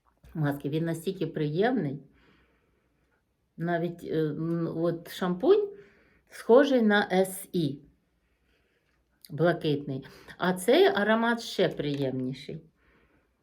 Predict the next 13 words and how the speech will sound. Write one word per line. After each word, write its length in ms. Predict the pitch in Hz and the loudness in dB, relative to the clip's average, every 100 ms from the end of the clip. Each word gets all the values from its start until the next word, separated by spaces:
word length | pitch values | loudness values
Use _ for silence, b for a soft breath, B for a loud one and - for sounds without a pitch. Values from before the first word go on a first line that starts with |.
| _ _ _ _ _ _ _ _ _ | _ _ _ _ _ _ _ _ _
Він 220 | 147 196 185 | 0 0 0
ще 280 | - 180 | 0 0
з 140 | 165 170 | 0 -2
якоюсь 420 | 170 185 170 170 | -2 0 0 -2
такою 320 | 165 170 165 | -6 -4 -4
солодкістю 840 | 165 180 160 131 - - 123 - 127 | -2 -2 0 0 -2 -10 -12 -10 -8
йде 340 | 127 - 131 | -6 -4 -6
в 40 | |
маски. 380 | 131 123 120 147 | -6 -8 -10 -6
Маска 440 | 156 247 - - 180 | -2 -2 -2 -4 -2
мені 380 | 160 170 190 | -2 -2 -2
дуже 540 | 151 - 156 135 120 131 | -4 -8 -6 -6 -6 -12
сподобалась. 880 | - 123 110 - - - - _ | -14 -14 -12 -12 -14 -20 -20 _